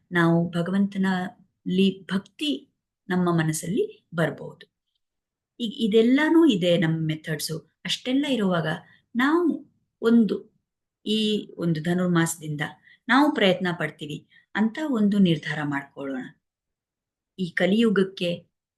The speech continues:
ಬಹಳಷ್ಟು ಸುಲಭವಾಗಿರೋ ಆಧ್ಯಾತ್ಮಿಕ ಮಾರ್ಗ, ಆಧ್ಯಾತ್ಮಿಕ ಸಾಧನೆ ಮಾರ್ಗ ಯಾವುದಂದ್ರೆ ನಾಮ ಸಂಕೀರ್ತನ. ಎಲ್ಲಾ ಋಷಿಗಳು ಹೇಳಿದ್ದಾರೆ, ಎಲ್ಲಾ ಪುರಾಣಗಳಲ್ಲೂ ಹೇಳಿದ್ದಾರೆ.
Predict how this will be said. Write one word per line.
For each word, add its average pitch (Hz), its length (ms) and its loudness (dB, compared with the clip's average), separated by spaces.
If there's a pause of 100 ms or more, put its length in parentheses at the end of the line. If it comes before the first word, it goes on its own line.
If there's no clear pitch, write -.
(440)
ಬಹಳಷ್ಟು 233 460 2
ಸುಲಭವಾಗಿರೋ 220 960 4
ಆಧ್ಯಾತ್ಮಿಕ 185 720 -2
ಮಾರ್ಗ, 165 380 2 (260)
ಆಧ್ಯಾತ್ಮಿಕ 170 500 -6
ಸಾಧನೆ 175 460 2
ಮಾರ್ಗ 156 320 4 (400)
ಯಾವುದಂದ್ರೆ 170 880 2
ನಾಮ 185 260 6
ಸಂಕೀರ್ತನ. 147 580 0 (580)
ಎಲ್ಲಾ 170 420 6
ಋಷಿಗಳು 160 400 2
ಹೇಳಿದ್ದಾರೆ, 156 880 -2
ಎಲ್ಲಾ 156 420 2
ಪುರಾಣಗಳಲ್ಲೂ 160 960 0
ಹೇಳಿದ್ದಾರೆ. 170 680 -2